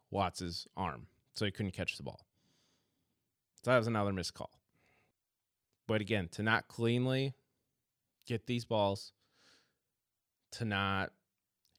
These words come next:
hit the important free throws at the end is the main takeaway of why Michigan State lost this game. To not have that leader right now on offense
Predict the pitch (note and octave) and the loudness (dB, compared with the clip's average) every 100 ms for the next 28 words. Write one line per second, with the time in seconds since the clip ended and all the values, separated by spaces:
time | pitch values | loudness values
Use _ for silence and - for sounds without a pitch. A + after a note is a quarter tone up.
0 | _ - C#3+ B2+ _ B2 A2 - B2 C3 | _ -2 -2 -2 _ -2 -2 0 -2 0
1 | B2+ - B2 A#2 A#2 A2 G2+ G#2+ G2+ A2+ | -4 -2 0 0 2 0 2 2 0 0
2 | G#2 F#2+ E2+ E2+ _ _ _ _ _ _ | 2 0 -2 -8 _ _ _ _ _ _
3 | _ _ _ _ B2+ A2 A#2 A#2 A2+ G#2+ | _ _ _ _ -2 0 2 2 2 0
4 | A2 - G#2+ F#2+ F#2+ F#2 F#2 F2+ - F#2+ | 0 2 2 2 2 2 0 -4 -4 -4
5 | - G#2+ F#2 F#2 E2+ - D#2 - D#2 G#1 | 0 0 0 -2 -4 -4 -10 -10 -10 -12
6 | - _ _ _ _ _ _ _ _ _ | -14 _ _ _ _ _ _ _ _ _
7 | _ _ _ _ _ _ _ - - A#2 | _ _ _ _ _ _ _ -8 -2 2
8 | A2+ - - A#2+ A2+ G#2 G#2+ - A#2 C#3 | 2 0 2 4 4 2 0 0 2 2
9 | B2+ G2+ F2 G2+ G#2 E2 G#2+ G2+ F2 - | 4 2 2 0 0 0 -2 0 0 -2
10 | G#2+ A2 G#2 G#2 - F2+ D#2 - - | 0 2 2 2 0 -4 -4 -6 -8